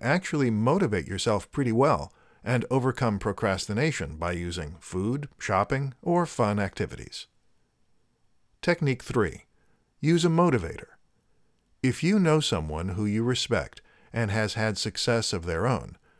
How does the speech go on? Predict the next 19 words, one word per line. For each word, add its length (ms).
try 240
to 80
convince 480
them 180
to 140
coach 380
you 280
daily 440
or 180
weekly. 460
You 140
may 200
have 280
more 300
motivation 640
to 180
overcome 460
your 160
procrastination 1000